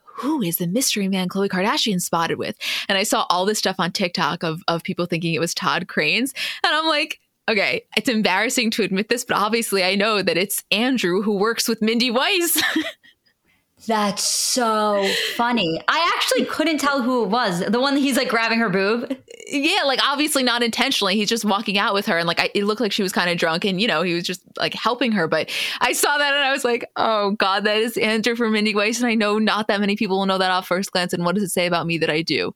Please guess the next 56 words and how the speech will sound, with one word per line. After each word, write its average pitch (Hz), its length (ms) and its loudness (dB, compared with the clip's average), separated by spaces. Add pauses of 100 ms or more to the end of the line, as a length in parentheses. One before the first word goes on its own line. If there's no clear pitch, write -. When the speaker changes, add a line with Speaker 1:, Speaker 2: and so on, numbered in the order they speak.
(120)
Speaker 2:
There's 294 220 2
a 320 100 0
specific 392 680 0
level 247 440 2
of 220 120 -2
shame 202 540 0
when 202 160 2
you 202 120 0
recognize 190 540 0
somebody 180 300 0
you're 175 140 0
not 165 240 -2
supposed - 400 -6
to. 107 200 -2 (400)
Speaker 1:
I 208 240 2
know, 196 360 0
I 190 160 0
know. 190 380 0
I - 80 0
mean, 190 160 0
listen, - 340 -6 (440)
that 170 180 0
man 160 220 0
is 160 120 0
a 151 120 0
talent. - 520 -6
Anyone 247 400 0
who 226 120 0
has 170 180 0
worked 165 220 -2
with 170 100 -6
Mindy 156 240 -2
for 165 160 -4
that 139 180 -2
many 143 180 -2
years 143 320 -2
is - 140 -4
a 147 300 0
supreme 160 800 -2
talent, 160 580 -2
and - 380 -4 (720)
I 175 80 -6
have 165 180 -2
a - 140 -2
lot 160 220 2
of - 80 -4
respect - 340 -4
for - 100 -8
him. 170 140 -4
So 160 160 0
I 165 140 2
loved 202 320 0
that 233 100 0
he 180 160 0
was 151 160 0
just, - 240 -2